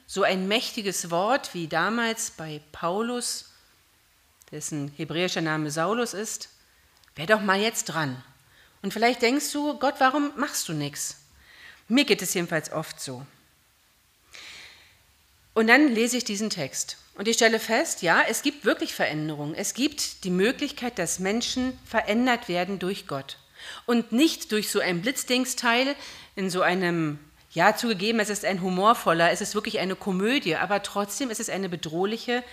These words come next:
Erzählung, wie ich finde. Du wirst also geblitzdingst in dem Film und bei Gott wirst du verändert?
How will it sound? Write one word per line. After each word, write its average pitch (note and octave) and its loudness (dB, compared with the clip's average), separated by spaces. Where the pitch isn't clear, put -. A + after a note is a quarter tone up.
Erzählung, A3 0
wie E3 -6
ich D3+ -8
finde. D3 -8
Du F#3+ -6
wirst C4 2
also A#3+ 4
geblitzdingst B3 0
in G3 0
dem E3 2
Film A3+ 2
und F#3 -2
bei E3+ 4
Gott G#3+ 0
wirst G#3+ -2
du A3 -2
verändert? G#3 -2